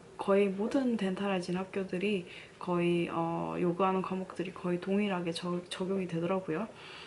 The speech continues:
네, 과목이 수학, 영어, 화학, 생물, 이렇게 고등학교 십이 학년이라, 고등학교 십이 학년이거나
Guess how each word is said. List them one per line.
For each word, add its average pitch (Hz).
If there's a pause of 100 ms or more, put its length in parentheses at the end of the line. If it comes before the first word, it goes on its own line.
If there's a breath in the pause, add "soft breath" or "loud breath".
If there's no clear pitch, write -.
(200 loud breath)
네, 175
과목이 175
수학, 190 (1160)
영어, 185 (1200)
화학, 220 (160)
생물, 202
이렇게 175 (540 loud breath)
고등학교 208
십이 202
학년이라, 196 (340)
고등학교 214
십이 233
학년이거나 220